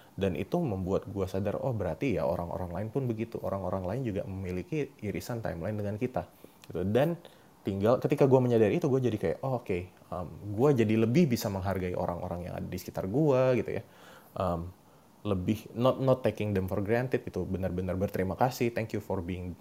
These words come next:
here, gitu. Em, dan juga gua bisa, eh, lebih memaknai lah soal kehidupan dan juga kematian, gitu. Dan ya mungkin di masa depan ketika terjadi pun gua akan lebih siap karena gua sudah pem-, punya pemahaman baru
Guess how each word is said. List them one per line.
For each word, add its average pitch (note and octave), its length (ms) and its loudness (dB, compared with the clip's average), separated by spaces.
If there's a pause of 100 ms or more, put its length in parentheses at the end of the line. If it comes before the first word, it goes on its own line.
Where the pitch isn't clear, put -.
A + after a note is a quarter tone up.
here, B2 320 4
gitu. F#2+ 220 -2 (500)
Em, F2+ 480 -4 (220)
dan G2+ 240 0
juga F#2+ 480 0 (880)
gua A#2 420 2
bisa, C3+ 540 -2 (240)
eh, D#2+ 340 -2
lebih G#2 380 0 (500)
memaknai A#2+ 560 2
lah F2+ 120 0 (180)
soal A#2 340 4
kehidupan G#2 560 -2
dan F2 140 -4
juga F2+ 260 0
kematian, G2+ 640 0
gitu. F2 120 -12 (720)
Dan F#2 480 2
ya F#2 160 -2
mungkin F#2 400 0
di F#2+ 80 -4
masa F2 240 -6
depan D#3+ 240 -2
ketika - 240 -4
terjadi G#2 480 -4
pun D3+ 240 -2
gua B2+ 240 2
akan F2+ 320 -2
lebih F#2 80 -2
siap F#2+ 240 -2
karena A#2 400 -6 (240)
gua A#2+ 80 0
sudah A2 240 0
pem-, F2+ 240 -4 (160)
punya G#2+ 240 -2
pemahaman F#2 560 -4
baru F2+ 240 -2